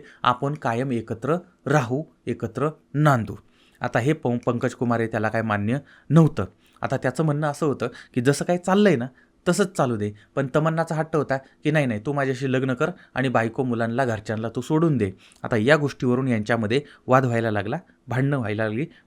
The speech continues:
भांडणं वाढायला लागली. तमन्ना काय ऐकायला तयार नव्हती आणि हा काय पत्नी आणि मुलांना सोडायला तयार नव्हता आणि त्याच्यानंतर हे भांडण इतकं वाढलं आणि,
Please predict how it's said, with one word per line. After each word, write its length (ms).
भांडणं 260
वाढायला 400
लागली. 280
तमन्ना 280
काय 140
ऐकायला 460
तयार 180
नव्हती 340
आणि 260
हा 140
काय 180
पत्नी 320
आणि 140
मुलांना 360
सोडायला 460
तयार 200
नव्हता 420
आणि 140
त्याच्यानंतर 560
हे 120
भांडण 360
इतकं 280
वाढलं 340
आणि, 260